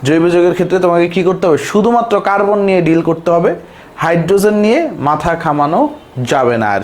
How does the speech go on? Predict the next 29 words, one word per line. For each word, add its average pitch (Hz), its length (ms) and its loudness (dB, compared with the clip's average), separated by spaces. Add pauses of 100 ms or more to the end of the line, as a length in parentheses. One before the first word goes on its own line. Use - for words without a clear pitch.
কি। - 100 -14 (340)
একটু 151 220 -2
খেয়াল 135 240 0
করো 113 220 0
আর 87 120 -6
কি। 80 80 -8 (760)
এখন 214 220 0
একটু 226 200 -2
খেয়াল 156 220 2
করো, 104 140 0 (360)
চেইন 247 180 2 (120)
সমানতা, 147 420 0 (460)
চেইন 214 180 2 (100)
সমানতায় 170 520 0
কি 147 140 0
হবে? 127 180 -2 (920)
সরল 233 380 2 (120)
শিকল, 190 340 0
আমি 160 180 2
যা 175 100 0 (100)
লিখি 185 280 0
তাই 156 200 2
লেখো, 135 200 -2 (140)
সরল 208 300 2 (100)
শিকল 139 300 -2 (720)
শাখা 180 380 -2
শিকলে 202 360 2
কনভার্ট 127 400 0
হবে। 78 140 -6